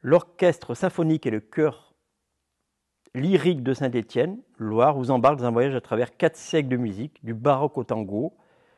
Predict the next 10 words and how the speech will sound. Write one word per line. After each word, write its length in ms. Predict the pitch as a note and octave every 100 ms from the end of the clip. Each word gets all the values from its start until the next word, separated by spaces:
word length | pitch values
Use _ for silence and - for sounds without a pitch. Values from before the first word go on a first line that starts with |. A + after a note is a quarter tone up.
| _ _
des 160 | A2 A2+
auditeurs 340 | D#3+ D#3 E3 C#3+
d'opéra 520 | C3 C3 A2 C3 -
aux 60 | A2+
marches 320 | A#2 C#3 -
symphoniques. 640 | C#3+ - A#2+ G2+ A#2+ _ _ _ _ _ _ _ _ _ _ _ _ _ _ _ -
Dansez, 580 | B2+ C#3+ D3 - C3 F3
chantez, 460 | - B2 A#2 C#3+
qui 180 | D3+ A#2
sait, 360 | - A#2 C3+